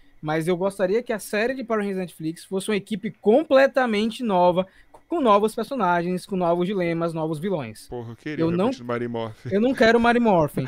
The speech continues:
Speaker 2: <laughs>
Speaker 1: porque a gente já tem muita coisa de Mighty Morphin saindo. É, eu sei que Mighty Morphin vai ganhar uma animação, provavelmente.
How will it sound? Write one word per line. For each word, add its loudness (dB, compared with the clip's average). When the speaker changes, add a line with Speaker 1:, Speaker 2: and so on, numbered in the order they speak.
Speaker 2:
<laughs> -14
Speaker 1:
porque 2
a 8
gente 2
já 6
tem 0
muita 4
coisa -2
de -4
Mighty -4
Morphin -6
saindo. -8
É, -4
eu 2
sei 0
que -8
Mighty 0
Morphin 2
vai 0
ganhar -2
uma -2
animação, -2
provavelmente. -6